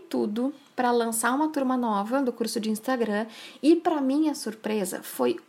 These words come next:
o melhor lançamento de curso que eu já fiz até hoje. Deu tudo muito certo. Foi a maior turma que eu fechei até agora. Foram cinquenta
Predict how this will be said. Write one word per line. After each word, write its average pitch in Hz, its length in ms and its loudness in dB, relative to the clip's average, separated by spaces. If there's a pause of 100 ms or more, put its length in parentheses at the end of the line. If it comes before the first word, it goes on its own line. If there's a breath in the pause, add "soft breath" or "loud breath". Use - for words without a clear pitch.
o 330 160 6
melhor 240 680 2
lançamento 226 680 -2
de 226 100 0
curso 180 380 -2
que - 80 -6
eu 202 60 -2
já 220 100 0
fiz 185 240 -2
até 185 240 -4
hoje. 311 440 4 (300 loud breath)
Deu 269 220 4
tudo 294 420 2
muito 262 260 0
certo. 185 540 -4 (160 loud breath)
Foi 240 280 2
a 233 80 2
maior 226 760 2
turma 233 500 2
que 233 120 -2
eu 220 40 0
fechei 220 480 -2
até 202 300 -2
agora. 208 420 2
Foram 214 220 -4
cinquenta 226 800 0